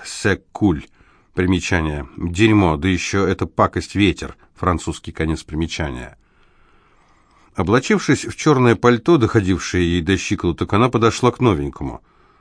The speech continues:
Новенький согласился с тем, что холод хуже полиции.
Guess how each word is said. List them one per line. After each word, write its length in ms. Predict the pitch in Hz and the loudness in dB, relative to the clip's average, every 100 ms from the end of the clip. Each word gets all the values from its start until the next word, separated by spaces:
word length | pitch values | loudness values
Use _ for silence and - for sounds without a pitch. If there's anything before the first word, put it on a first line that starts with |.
| _ _ | _ _
Новенький 480 | 120 151 147 - 127 | 0 4 4 2 -2
согласился 640 | - 127 135 - 123 - | 0 2 2 4 0 0
с 80 | 92 | -4
тем, 200 | - 110 | 0 0
что 180 | 90 104 | 2 -4
холод 320 | - 107 95 | 0 0 0
хуже 300 | - 104 90 | 0 0 0
полиции. 680 | - 120 107 85 - 71 | 2 4 4 0 -4 -6